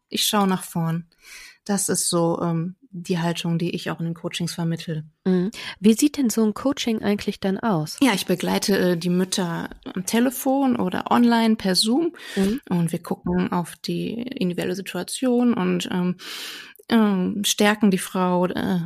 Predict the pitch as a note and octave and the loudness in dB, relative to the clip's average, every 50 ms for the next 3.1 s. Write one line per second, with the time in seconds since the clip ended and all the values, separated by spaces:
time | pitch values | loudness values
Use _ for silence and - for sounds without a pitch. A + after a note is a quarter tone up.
0 | E3+ F#3+ F#3+ E3+ - F#3 F3+ F#3 F#3 F#3 - - E3+ E3 E3 E3+ G3 B3+ C#4+ B3+ | -4 -6 -6 0 4 4 6 6 4 4 2 0 0 0 2 2 2 2 2 0
1 | - - G3+ F3 F3+ E3+ F3+ F3+ - F#3 - - F3 F3 F3+ - - G#3 F#3 F3+ | 0 -2 -2 -2 -2 0 0 0 0 0 0 -2 -2 -4 -4 -4 -2 -2 -2 -2
2 | F#3 - - - E3+ - - - - F3+ F#3 F#3+ F#3+ F#3 - - F#3 F#3 F#3 F#3 | -2 -4 -8 -8 -8 -10 -12 -6 -4 -2 0 0 -2 -2 -2 -4 -2 -2 -2 -4
3 | - - | -6 -10